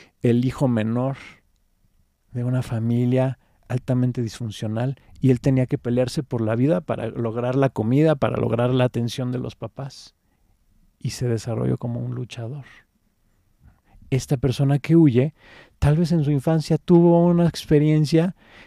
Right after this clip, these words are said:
en la que había tanto abuso y tanto problema en su familia que tuvo que esconderse en los pasillos, en los rincones, encontrar escondites.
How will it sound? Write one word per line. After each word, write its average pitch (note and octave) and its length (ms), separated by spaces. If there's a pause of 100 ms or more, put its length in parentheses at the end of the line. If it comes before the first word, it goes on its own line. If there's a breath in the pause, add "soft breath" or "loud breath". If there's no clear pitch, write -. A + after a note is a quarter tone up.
en C3+ 180
la C3 100
que C3+ 120
había D3+ 200
tanto F3+ 420
abuso E3 680
y B2+ 100
tanto E3+ 340
problema D3 520
en D#3 80
su - 100
familia D3 420
que - 140
tuvo D#3+ 300
que - 120
esconderse D3+ 680
en D#3 100
los C#3 160
pasillos, D#3 560
en C3+ 100
los B2+ 120
rincones, C#3+ 680
encontrar C#3+ 480
escondites. D#3+ 680